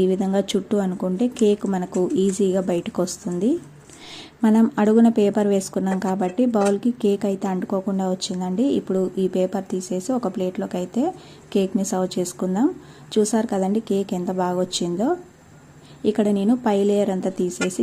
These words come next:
కేక్ని అయితే కట్ చేస్తున్నాను. ఇలా కేక్ కట్ చేసుకున్న తర్వాత కేక్ అయితే చాలా స్పాంజీగా ఉందండి. టేస్ట్ కూడా చాలా చాలా బాగుంది బనానా ఫ్లేవర్లో.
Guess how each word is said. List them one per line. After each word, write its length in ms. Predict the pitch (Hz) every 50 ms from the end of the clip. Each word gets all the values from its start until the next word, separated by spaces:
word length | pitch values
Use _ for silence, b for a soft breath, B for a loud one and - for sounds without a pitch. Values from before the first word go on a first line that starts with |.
| 226 -
కేక్ని 280 | 196 185 185 185 185 180
అయితే 140 | 175 - 226 226 -
కట్ 180 | 226 226 - -
చేస్తున్నాను. 580 | 185 185 185 - - 185 180 180 175 180 208 294 381 - - - - 214
ఇలా 120 | 226 247 247 247
కేక్ 200 | - 220 220 214 -
కట్ 160 | 220 202 190 -
చేసుకున్న 340 | 202 185 - - - 190 185 185 -
తర్వాత 280 | 185 185 185 185 185 247 240 -
కేక్ 240 | - 220 208 208 - 202
అయితే 140 | 202 - 220 - -
చాలా 180 | 196 185 185 190 185
స్పాంజీగా 580 | - - 190 180 185 185 190 202 214 208 208 202 196 185
ఉందండి. 320 | 180 180 180 180 190 240 254 254 233
టేస్ట్ 260 | 196 196 - - - 226
కూడా 120 | 202 196 190 - 196
చాలా 200 | 175 175 185 196 -
చాలా 200 | 202 190 190 190 190
బాగుంది 340 | 190 185 175 180 180 190 233 220 208
బనానా 340 | 196 190 185 185 185 190 185 -
ఫ్లేవర్లో. 500 | - 190 185 175 180 175 - 180 214 285